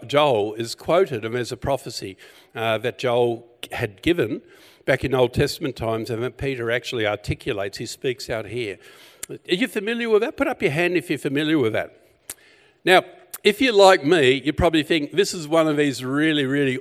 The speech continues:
awkward, obscure, uh, parts of the New Testament, and you, you read, "Oh, blah, blah, blah, blah,"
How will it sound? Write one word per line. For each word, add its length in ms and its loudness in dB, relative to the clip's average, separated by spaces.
awkward, 640 2
obscure, 680 2
uh, 300 4
parts 420 -4
of 80 -10
the 100 2
New 200 0
Testament, 640 0
and 160 2
you, 400 2
you 160 -2
read, 180 2
"Oh, 160 2
blah, 140 4
blah, 160 2
blah, 120 4
blah," 200 2